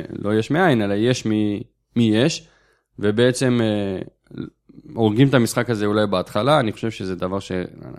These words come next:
חובה שנעשה אותו. אין לנו ש-, מושיק, אתה על ה-, אתה בשידור, מה שנקרא. אני חושב שאין, אין אפשרות אחרת, חייבים לבוא ולתת את ה-, את המקסימום, וש-,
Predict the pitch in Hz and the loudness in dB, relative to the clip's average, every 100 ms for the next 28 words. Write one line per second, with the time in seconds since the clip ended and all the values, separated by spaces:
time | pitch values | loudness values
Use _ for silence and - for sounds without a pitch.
0 | - - 95 98 107 101 92 87 110 113 | -18 -8 -2 0 0 0 -2 -2 -2 0
1 | 127 127 _ _ - - - - 113 127 | 0 -2 _ _ -20 -20 -14 -2 2 4
2 | 120 - - - 107 127 135 - - _ | 2 -2 -16 -4 0 2 2 0 -6 _
3 | - 107 104 101 104 104 101 101 98 104 | -10 0 2 4 4 4 4 2 2 2
4 | 104 - 120 123 98 87 82 92 - _ | 2 4 6 8 6 0 -4 -8 -14 _
5 | _ _ - 98 - 117 120 127 135 95 | _ _ -12 -8 -4 -2 2 4 4 4
6 | 131 135 127 113 110 120 110 - 101 120 | 4 4 4 0 0 -2 -2 0 2 2
7 | 107 104 107 95 110 95 - 101 92 92 | 2 2 2 0 -2 -4 -4 -2 0 0
8 | 90 - - _ _ _ _ - 101 101 | -2 -6 -14 _ _ _ _ -8 -4 0
9 | 110 113 120 120 123 117 - _ _ 98 | 0 -2 0 2 2 0 -8 _ _ -4
10 | 95 92 | -2 -2